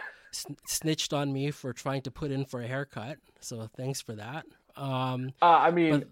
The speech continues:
Speaker 2: I, <laughs> I think I, I, I, snitched on you is a strong
Speaker 1: No,
Speaker 2: is a
Speaker 1: that's
Speaker 2: str-,
Speaker 1: what
Speaker 2: so
Speaker 1: you did.
Speaker 2: Mark was the
Speaker 1: That's what you
Speaker 2: Mark
Speaker 1: did,
Speaker 2: was
Speaker 1: though.
Speaker 2: the, Mark was the Yankees beat writer at the time, and I was a freelance clerk,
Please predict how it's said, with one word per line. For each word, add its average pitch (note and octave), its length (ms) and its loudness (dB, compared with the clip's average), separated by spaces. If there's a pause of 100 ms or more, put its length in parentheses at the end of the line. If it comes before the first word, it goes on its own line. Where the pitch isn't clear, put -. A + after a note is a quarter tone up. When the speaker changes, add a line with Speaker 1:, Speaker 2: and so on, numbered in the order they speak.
(220)
Speaker 2:
I, - 120 2 (380)
<laughs> - 380 -4
I F#3+ 80 12
think A3 300 2
I, D#3 300 2 (420)
I, E3 380 6 (180)
I, D#3+ 120 -12 (320)
snitched G#3 520 0
on D#3+ 180 8
you C#3 220 4
is A#2 120 -2
a G#2+ 80 -6
strong B2 760 2 (520)
Speaker 1:
No, D#4 100 8
Speaker 2:
is B3 60 10
a - 20 2
Speaker 1:
that's A3+ 200 4
Speaker 2:
str-, - 80 4
Speaker 1:
what A3 100 4
Speaker 2:
so F#3 100 12
Speaker 1:
you E3+ 60 8
did. G#3 120 10
Speaker 2:
Mark G#3 220 8
was D#3+ 240 2
the C#3+ 120 6
Speaker 1:
That's A#3 220 4
what A#3+ 220 6
you G#3+ 80 2
Speaker 2:
Mark F3+ 160 12
Speaker 1:
did, F3+ 120 8
Speaker 2:
was F3 200 0
Speaker 1:
though. D3+ 160 4
Speaker 2:
the, A#2+ 160 2 (200)
Mark D3 340 6
was D3+ 180 2
the C3 80 2
Yankees B2 560 0
beat A2+ 280 -4
writer G#2 360 0
at G2+ 120 -6
the A2 60 -10
time, G2+ 600 -6
and G#2 420 -8
I B2 240 4
was C3+ 240 2
a B2 80 4
freelance A#2+ 640 0
clerk, A#2 500 -4